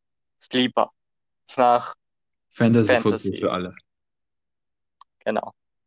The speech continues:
Speaker 1: Und ich möchte dir jetzt einfach, wenn du dabei bist, werde ich dir einfach jede Episode dir einen Draft vorlesen. Nicht alle Runden, nicht alle Spieler, keine Sorge.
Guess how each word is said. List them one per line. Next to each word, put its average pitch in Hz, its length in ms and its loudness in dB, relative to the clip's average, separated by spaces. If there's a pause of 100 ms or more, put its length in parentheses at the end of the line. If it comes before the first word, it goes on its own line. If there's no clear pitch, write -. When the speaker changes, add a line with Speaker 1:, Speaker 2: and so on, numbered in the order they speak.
(580)
Speaker 1:
Und 135 360 -2
ich 131 180 -12
möchte 156 360 -6
dir 170 160 0
jetzt - 180 0
einfach, 160 560 -2 (1160)
wenn 127 220 2
du 131 100 -4
dabei 107 420 0
bist, 156 420 -6
werde 123 180 0
ich 120 100 -12
dir 123 160 2
einfach 127 280 -4 (100)
jede 127 340 2
Episode 127 600 -4
dir 123 180 0
einen 113 220 -4 (140)
Draft 110 400 2
vorlesen. 147 640 0 (120)
Nicht 120 220 -8
alle 117 180 2
Runden, 131 400 -6
nicht 117 180 -8
alle 110 180 -2
Spieler, 143 300 -4
keine 104 240 -10
Sorge. 139 300 -2